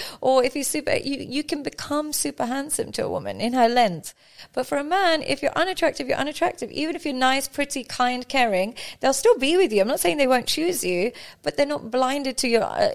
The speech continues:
to your looks. They're not gonna be like, "You're the most beautiful girl in the world." They'll still recognize that you're not that attractive.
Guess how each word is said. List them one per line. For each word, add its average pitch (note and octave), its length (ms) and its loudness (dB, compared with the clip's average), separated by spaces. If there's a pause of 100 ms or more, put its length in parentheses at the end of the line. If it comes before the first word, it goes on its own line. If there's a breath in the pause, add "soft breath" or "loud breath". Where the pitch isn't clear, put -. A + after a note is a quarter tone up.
(140)
to - 100 -2
your A3 120 4
looks. - 340 2
They're G#3+ 160 -4
not C4+ 160 -2
gonna A#3+ 160 0
be B3 180 -4
like, G#3 200 0
"You're A3 100 2
the G#3+ 60 -2
most G#3 280 -6
beautiful A3+ 280 -8
girl G#3+ 140 -2
in G3+ 80 -4
the A#3 60 -4
world." A3 200 4
They'll A#3+ 120 0
still G4 280 2
recognize A3 600 -2
that - 100 -6
you're G#3 100 -6
not G#3+ 200 -6
that - 160 -4
attractive. - 440 -8